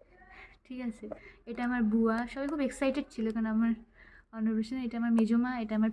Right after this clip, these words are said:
পিসি। পি-, আমার পিসি বেশি এক্সাইটেড ছিল আমার পিসিকে হচ্ছে আমাকে, আমার হলুদ মাখতে দেয়নি আমাকে, এই জন্য পিসি কাঁদছিল। আর এটা হচ্ছে পিসির মা সোনা আমার। তারপরে হচ্ছে এইটা হচ্ছে আমার ভাই,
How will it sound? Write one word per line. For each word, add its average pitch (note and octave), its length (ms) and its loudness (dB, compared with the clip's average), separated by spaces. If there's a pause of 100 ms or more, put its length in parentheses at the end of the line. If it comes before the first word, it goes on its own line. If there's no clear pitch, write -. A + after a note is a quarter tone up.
পিসি। C#4 400 0 (120)
পি-, - 160 -6
আমার B3 180 0
পিসি C#4+ 240 2
বেশি B3+ 300 2
এক্সাইটেড D#4 440 0
ছিল - 180 -8
আমার D4+ 160 2
পিসিকে C#4+ 400 -2
হচ্ছে D4 280 -2
আমাকে, B3+ 300 -2 (460)
আমার A#3+ 240 -6
হলুদ A#3+ 320 4
মাখতে C4+ 280 0
দেয়নি B3 380 2
আমাকে, A3 280 0 (480)
এই D4 120 0
জন্য D#4 240 0
পিসি C4 240 2
কাঁদছিল। A3 420 0 (120)
আর A3 120 -6
এটা A3 140 -4
হচ্ছে A#3+ 240 -4 (140)
পিসির B3+ 380 0
মা G#3 160 4 (360)
সোনা A3+ 340 2
আমার। F#3 260 -8 (1800)
তারপরে B3 680 -2
হচ্ছে B3 680 -4 (1600)
এইটা A3+ 320 -6
হচ্ছে A3+ 280 -4
আমার A#3+ 260 2
ভাই, G#3 360 2